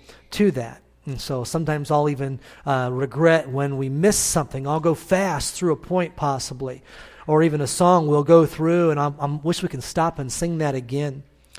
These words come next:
And several parts of the music that we ta-, that we touched on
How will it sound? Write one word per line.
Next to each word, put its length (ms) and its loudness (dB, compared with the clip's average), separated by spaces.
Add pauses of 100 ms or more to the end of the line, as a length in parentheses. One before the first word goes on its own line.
(360)
And 140 -4
several 340 2
parts 420 -2
of 220 -4
the 300 -4 (180)
music 640 -4
that 220 -2
we 100 -2
ta-, 280 -2
that 100 -2
we 80 0
touched 340 -2
on 300 -2